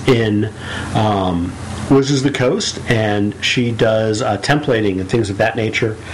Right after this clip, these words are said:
uh, is in branding. So a lot of, does, is high up in their branding department and is a, a fun person to follow as well. M T G Cast, to hear what Tom's saying. Uh, Z D C H, which is Zach Hill,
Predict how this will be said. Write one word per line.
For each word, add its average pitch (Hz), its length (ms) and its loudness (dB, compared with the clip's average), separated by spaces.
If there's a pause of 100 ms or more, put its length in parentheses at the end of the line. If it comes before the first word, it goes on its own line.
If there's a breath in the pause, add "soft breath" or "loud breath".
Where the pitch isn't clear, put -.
(280 loud breath)
uh, 104 260 2
is 120 160 2
in 123 140 2
branding. 110 500 0 (460 loud breath)
So 95 480 0 (160)
a 127 80 0
lot 104 220 4
of, 113 180 -4
does, 110 200 0 (340)
is 117 260 2
high 117 200 0
up 120 140 -2
in 117 60 0
their 110 100 0
branding 110 320 2
department 135 480 0
and 101 300 0
is 120 220 0
a, 113 120 4
a 123 140 -2
fun 113 380 0
person 110 300 0
to 95 60 0
follow 95 300 0
as 95 140 -2
well. - 280 0 (640 loud breath)
M 160 140 2
T 170 140 0
G 156 160 2
Cast, 202 320 0
to 123 80 2
hear 131 100 2
what - 120 -2
Tom's 160 340 0
saying. 208 380 2 (380 loud breath)
Uh, 113 220 4
Z 156 420 2
D 170 380 2
C 170 300 2
H, 139 340 0
which 131 140 2
is 117 120 2
Zach 131 300 0
Hill, 170 300 2